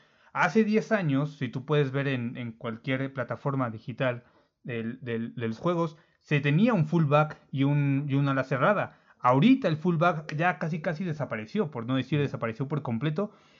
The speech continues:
y las alas cerradas son muy extrañas, es decir,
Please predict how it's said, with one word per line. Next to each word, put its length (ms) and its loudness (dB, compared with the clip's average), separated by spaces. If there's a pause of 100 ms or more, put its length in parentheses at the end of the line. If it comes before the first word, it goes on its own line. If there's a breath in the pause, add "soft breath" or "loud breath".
(140 soft breath)
y 100 0
las 180 4
alas 180 0
cerradas 320 -2
son 160 0
muy 160 0
extrañas, 640 -6
es 60 -20
decir, 480 -4